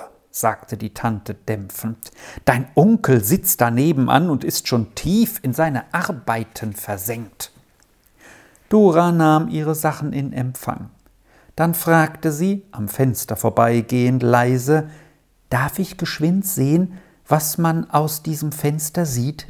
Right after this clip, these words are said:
Tante?« »Einen Augenblick kannst du hinüberschauen,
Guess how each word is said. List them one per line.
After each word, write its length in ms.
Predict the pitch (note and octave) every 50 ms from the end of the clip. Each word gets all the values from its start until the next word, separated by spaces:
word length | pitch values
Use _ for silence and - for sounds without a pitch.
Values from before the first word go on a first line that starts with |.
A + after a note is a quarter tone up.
| - -
Tante?« 480 | - D#3+ D#3+ D#3+ E3 - G3+ A3 A3 - _ _ _ _ _ _ _ _ _ _ _ _ _ _ _ _ _ _ _ _ _ _ _ _ _ _ _ _ _ -
»Einen 360 | E3+ F#3 F#3+ F#3+ G3 G3 -
Augenblick 560 | - - F3+ G3+ G3+ G#3 G3 G#3 A3 G#3+ -
kannst 360 | - - G3+ G3+ G3+ - -
du 80 | G#3+ F#3+
hinüberschauen, 880 | F3 G#3 G3 F3+ C#3+ A#2 - B2 A2+ - - - A2 A2 G#2+ A2 A2